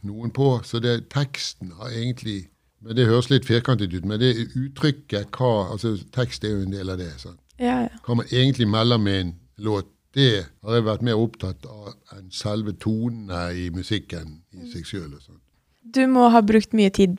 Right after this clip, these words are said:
Speaker 2: på reising og venting, regner jeg med. Hva skjer når du, eh, før du skal på scenen, backstage?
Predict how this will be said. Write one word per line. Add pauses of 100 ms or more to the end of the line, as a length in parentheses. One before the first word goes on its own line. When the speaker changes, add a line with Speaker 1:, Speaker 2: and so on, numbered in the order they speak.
Speaker 2:
på
reising
og
venting,
regner
jeg
med. (600)
Hva
skjer
når
du,
eh, (120)
før
du
skal
på
scenen, (480)
backstage?